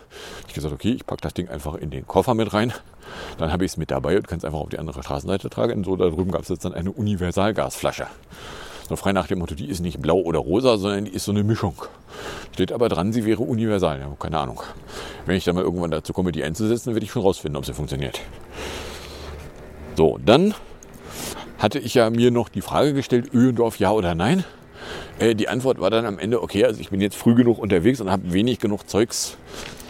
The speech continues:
mit dabei. Okay, ich kann Öhendorf machen. Bin ich also nach Öhendorf gedüst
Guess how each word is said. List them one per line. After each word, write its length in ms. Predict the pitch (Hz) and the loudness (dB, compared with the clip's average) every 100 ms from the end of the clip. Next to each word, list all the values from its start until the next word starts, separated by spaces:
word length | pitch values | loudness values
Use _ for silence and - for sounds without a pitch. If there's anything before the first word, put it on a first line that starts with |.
| - - - - - | -14 -14 -14 -10 0
mit 200 | 117 113 | 2 4
dabei. 340 | 101 90 113 | 4 4 2
Okay, 180 | 98 110 | 0 -2
ich 80 | 101 | 0
kann 140 | 110 | 0
Öhendorf 460 | 104 98 98 76 65 | 4 6 6 4 0
machen. 240 | 65 57 - - - - - - - - - | -2 -4 -8 -16 -18 -16 -12 -12 -14 -16 0
Bin 160 | - 135 | 2 2
ich 200 | 107 101 - | 2 0 4
also 260 | 90 92 | 4 4
nach 220 | 90 85 78 - | 2 0 0 6
Öhendorf 600 | 120 107 78 82 135 - - - - - - - - - - - | 8 8 6 6 4 -2 -14 -18 -18 -18 -16 -14 -14 -14 -14 -2
gedüst 400 | 113 104 135 - | 0 0 -4 -6